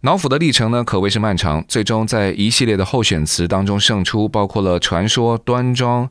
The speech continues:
浪漫奇幻、动态定价以及粗劣作品等。根据牛津所述，其最早的出现可以追溯至一八五四年，出现在亨利·大卫·梭罗的经典作品《瓦尔登湖》中。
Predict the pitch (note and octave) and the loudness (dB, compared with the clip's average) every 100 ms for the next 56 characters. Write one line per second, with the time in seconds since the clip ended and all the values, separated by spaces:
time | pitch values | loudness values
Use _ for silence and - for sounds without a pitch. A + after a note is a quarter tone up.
0 | _ C#3 C3+ A2 A2+ F2 - E2 G2+ C3 | _ -2 0 2 0 0 0 0 0 -2
1 | G2+ E2 - A#2 G2 A2 F#2 C3 F#2+ G2+ | 0 -2 -2 -2 0 -2 0 0 0 0
2 | G2 D2+ C2+ D2 C#2+ D#2 - D3+ E3 C3 | 0 0 -2 0 0 -2 -2 0 2 2
3 | G2 D#2+ G2+ C2+ B1+ - _ _ _ - | 0 -2 0 -2 -2 -8 _ _ _ -20
4 | - F3 F3 D#3+ B2 B2+ D#3 D#3+ D#3+ G2 | -4 0 2 2 2 0 0 0 0 0
5 | D#2 A2+ F#2+ - A#2 A#2+ - G3+ - C#2 | 0 0 0 0 0 2 2 0 0 -2
6 | - D#2 - B2+ C#3 G2+ - A2 E2+ - | 0 -2 0 0 0 -2 -2 0 0 0
7 | G2+ G2+ G#2+ F2 F#2 E2 - C3+ D3 C#3+ | 0 0 0 0 0 -2 -2 -4 -2 0
8 | C3+ D2+ - F#4+ F#2+ A#1 C2 - F#2+ F2 | 2 2 2 2 2 -2 -4 -4 -2 -2
9 | D#2 D#2+ C2+ - C3+ D3+ A#2+ C3+ A#2+ G2 | 0 -2 -2 -2 0 0 0 0 2 0
10 | - - D#3+ D#3+ G2 D2+ E2 - D3+ C#3 | -2 -2 0 2 0 0 -2 -2 -2 0
11 | B1 A2 - E2+ - - - C#2+ F#2+ C3+ | -2 -2 0 -2 -4 -8 -8 -2 0 0
12 | - G#2+ A#2+ C2+ F2 E2+ | 0 -2 -2 -2 -2 -2